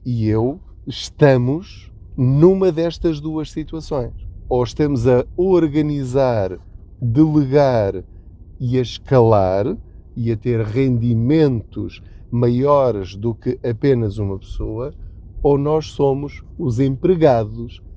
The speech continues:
dessa pessoa. Se eu trabalho para uma empresa, eu estou a vender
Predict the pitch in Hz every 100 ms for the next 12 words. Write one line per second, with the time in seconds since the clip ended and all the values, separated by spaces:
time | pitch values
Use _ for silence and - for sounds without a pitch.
0 | - - 127 117 101 - - 104 - -
1 | 104 - - - - 117 107 107 107 113
2 | 175 240 240 - 165 139 127 101 107 110
3 | 117 120 143 - - - - 120 107 -
4 | 127 131 - - 131 117 110 131 185 190
5 | 196 156 131 120